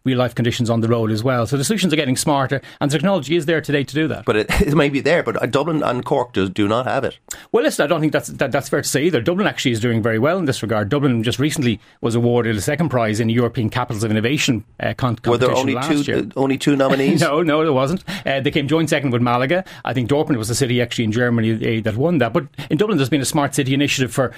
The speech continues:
Speaker 1: for many years, collaboration between industry, academia, um, and, and the civic society in Dublin.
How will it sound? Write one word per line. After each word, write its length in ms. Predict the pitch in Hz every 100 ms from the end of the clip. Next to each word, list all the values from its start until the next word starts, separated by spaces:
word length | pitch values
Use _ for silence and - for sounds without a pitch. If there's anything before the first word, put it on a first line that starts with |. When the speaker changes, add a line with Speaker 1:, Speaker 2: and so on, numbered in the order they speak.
| -
Speaker 1:
for 100 | 131
many 180 | 156 175
years, 380 | 180 175 156 - -
collaboration 420 | - 131 127 120 127
between 160 | 120
industry, 580 | 127 131 - 135 127 120 -
academia, 680 | - 127 131 135 131 127 113 - -
um, 260 | 110 107 113
and, 200 | 110 110
and 160 | 113
the 140 | 110 104
civic 300 | - 110 104
society 380 | 117 120 117 117
in 60 |
Dublin. 280 | 123 131